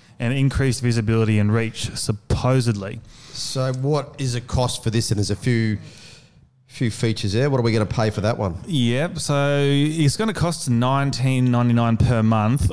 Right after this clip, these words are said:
Speaker 1: or twenty-four ninety-nine per month if you go through your App Store subscriptions. But, uh, lucky us, it rolls out in Australia and New Zealand first.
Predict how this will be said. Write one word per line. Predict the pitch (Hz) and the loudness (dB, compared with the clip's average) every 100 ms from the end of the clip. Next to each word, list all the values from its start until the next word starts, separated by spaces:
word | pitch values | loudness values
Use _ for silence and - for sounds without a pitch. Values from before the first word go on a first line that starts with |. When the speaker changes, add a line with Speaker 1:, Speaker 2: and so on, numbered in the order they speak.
| - | -2
Speaker 1:
or | 117 113 | -2 -2
twenty-four | - 123 117 104 120 120 | 0 0 2 0 0 2
ninety-nine | 117 113 107 101 | 4 4 2 2
per | |
month | 107 107 107 | 2 0 0
if | 98 | 0
you | 107 | -2
go | 101 110 107 | 2 2 2
through | 104 - 113 107 104 101 - - - - - - | 0 0 2 2 2 0 -4 -18 -20 -20 -20 -4
your | 107 101 104 | 0 2 2
App | 117 - | -2 -2
Store | - 117 110 | -2 0 0
subscriptions. | - 98 - 113 104 110 135 156 - - - - - - | 0 -4 -2 -2 0 2 2 0 -10 -18 -20 -20 -20 -2
But, | 123 117 - - | 0 0 -4 -2
uh, | 123 113 | 2 2
lucky | 120 151 123 127 | 2 0 2 2
us, | 131 135 156 | 2 0 2
it | 131 | 2
rolls | 123 120 120 | 4 4 2
out | 117 127 | 2 0
in | 135 | 0
Australia | 113 - 123 117 | -2 0 0 2
and | 113 | 2
New | 113 | 0
Zealand | 104 113 107 98 | 2 2 2 0
first. | - 143 117 104 - - | 0 0 0 -4 -8 -10